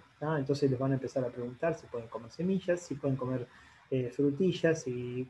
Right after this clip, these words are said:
kiwi, bueno, no hay ninguna contraindicación.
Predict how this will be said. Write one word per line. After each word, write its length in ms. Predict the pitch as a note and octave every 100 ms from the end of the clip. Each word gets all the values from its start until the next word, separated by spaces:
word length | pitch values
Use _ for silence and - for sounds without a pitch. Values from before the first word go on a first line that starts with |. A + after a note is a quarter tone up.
| -
kiwi, 500 | G3 F#3 E3 E3 E3
bueno, 280 | C#3 C3 A2+
no 160 | B2+ D3+
hay 100 | D3+
ninguna 380 | D3 C#3+ D3+ C#3+
contraindicación. 1040 | C3 B2 B2 B2+ B2 C3+ C3+ E3 F3+ G#3